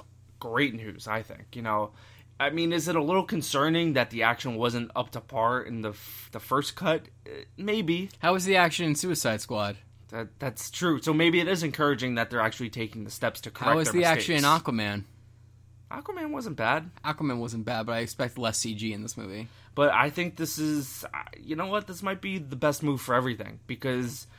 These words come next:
Speaker 1: uh,
Speaker 2: Neither of those characters are known for using guns, so I'm really excited to see the hand-to-hand combat.
Speaker 1: And S-, Stahelski and, um,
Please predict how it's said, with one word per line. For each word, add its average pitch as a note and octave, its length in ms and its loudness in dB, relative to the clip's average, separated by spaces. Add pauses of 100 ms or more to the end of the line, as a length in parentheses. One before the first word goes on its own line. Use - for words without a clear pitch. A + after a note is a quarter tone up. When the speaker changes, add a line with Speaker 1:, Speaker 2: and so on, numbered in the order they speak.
(400)
Speaker 1:
uh, A2+ 480 2 (160)
Speaker 2:
Neither G3+ 300 6
of C4+ 60 2
those A#3+ 160 2
characters E3+ 360 0
are C#3 80 2
known A#2+ 260 2
for C3 100 -6
using A#2 300 0
guns, A2+ 400 -2
so - 160 0
I'm A2+ 140 -2
really A#2 200 0
excited A2 280 -2
to - 40 -4
see A#2+ 100 -4
the A2 60 -6
hand-to-hand A2 460 -6
combat. A2+ 480 -6 (340)
Speaker 1:
And D3 460 2
S-, - 360 -12 (140)
Stahelski D3 800 0
and, B2 480 2
um, G#2 580 -4